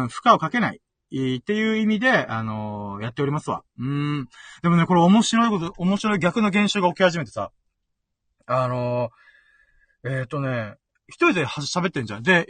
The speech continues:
僕今スマホ越しに、たった一人で喋ってんだけど、運動公園に車止めて、で、準備運動して、はあ、気持ちいいなと軽く散歩して、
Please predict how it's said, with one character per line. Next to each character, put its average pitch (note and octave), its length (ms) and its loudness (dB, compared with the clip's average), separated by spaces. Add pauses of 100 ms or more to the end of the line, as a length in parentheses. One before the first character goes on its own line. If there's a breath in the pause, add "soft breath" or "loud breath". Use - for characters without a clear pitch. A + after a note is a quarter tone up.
僕 G#3 220 0
今 G#3+ 120 4
ス - 140 -4
マ A3+ 160 8
ホ A3 160 4
越 G#3 80 0
し G#3 80 0
に、 F#3 180 2 (140)
た G#3+ 80 2
っ G#3 100 -2
た A#3 100 -2
一 C4 100 -6
人 - 20 -4
で F3 60 -4
喋 C#3 240 -6
っ C#3+ 40 -10
て - 140 -6
ん A#2+ 60 -4
だ G#2 80 -6
け G#2 100 -8
ど、 A2+ 260 -6
運 D#3+ 140 0
動 E3 160 0
公 E3 200 0
園 C3 60 0
に A#2 60 -4
車 B2 240 -6
止 C3 100 -8
め B2 120 -6
て、 F#3 240 0 (260 soft breath)
で、 D#3 300 0
準 C3 140 -4
備 C#3 140 -2
運 C3+ 60 -2
動 A#2 140 -6
し - 60 -14
て、 F3 80 -4
は D#3+ 260 2
あ、 D3+ 60 0
気 C3+ 100 -12
持 C3 100 -6
ち A#2 120 -10
い - 20 -6
い - 20 -6
な C#3+ 140 -2
と - 100 -10
軽 D3 160 -6
く - 60 -20
散 D3 180 -4
歩 D3 80 -6
し - 80 -8
て、 A3+ 240 0